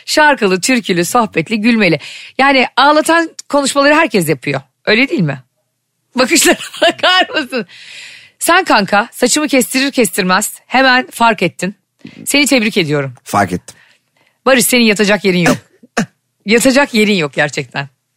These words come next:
Speaker 2: Evet, e, ama Barış'la
Speaker 1: Var bu arada, birkaç evi var. Kovsam gider. <laughs>
Speaker 2: Ama bir şey, ya senin ama şuradaki mukayeseni de anlamıyorum.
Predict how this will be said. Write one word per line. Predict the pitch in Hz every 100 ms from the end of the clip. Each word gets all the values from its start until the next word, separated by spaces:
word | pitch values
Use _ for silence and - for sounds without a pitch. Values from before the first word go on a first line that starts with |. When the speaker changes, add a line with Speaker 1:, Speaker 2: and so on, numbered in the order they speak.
| _ -
Speaker 2:
Evet, | 120 101 -
e, | 104 104
ama | 95 143 151 117
Barış'la | 131 127 - 117
Speaker 1:
Var | 220 214
bu |
arada, | 175 156
birkaç | 170 185
evi | 185
var. | 170 151
Kovsam | 170 175 190 175
gider. | 170 165 - - 208 - 269
<laughs> | 175 - - -
Speaker 2:
Ama | - 233
bir |
şey, | 185 127 - -
ya | 160
senin | 208 247
ama | 262 226
şuradaki | 220 226 214
mukayeseni | 202 202 190 196
de | 143
anlamıyorum. | 107 92 90